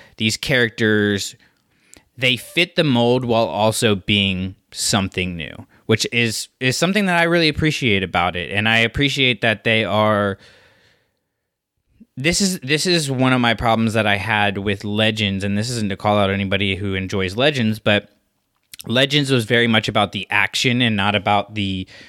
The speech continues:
characters and relationships and the archetypes that Star Wars has really been about. And to me,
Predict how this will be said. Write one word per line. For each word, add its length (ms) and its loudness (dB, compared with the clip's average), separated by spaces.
characters 520 0
and 140 0
relationships 1040 -2
and 420 -2
the 320 -8
archetypes 640 -2
that 140 -6
Star 340 2
Wars 420 2
has 180 -4
really 220 0
been 180 -2
about. 420 -2
And 520 2
to 120 0
me, 600 2